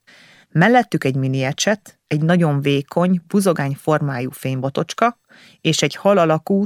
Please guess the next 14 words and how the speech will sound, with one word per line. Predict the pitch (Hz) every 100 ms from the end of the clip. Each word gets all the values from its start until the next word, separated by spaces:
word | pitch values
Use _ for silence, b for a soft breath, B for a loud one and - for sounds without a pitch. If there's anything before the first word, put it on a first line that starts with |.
| -
tenyérnyi | - 180 160 139 139
fémspatula. | 135 127 123 - - - 127 117 - _ _ _ _
Egy | - -
pohárban | - 151 131 131 135
jeges | 131 120 117 -
víz, | 139 156 220 - - -
egy | 147
másikban | 143 131 - 147 131 123
forró, | - 123 127 147 196 254 _ b b b
a | b
forró | - 220 226 202
pohár | 151 - 185 165 143
oldalán | - 160 151 143 135 139
pára. | - 98 67 65 -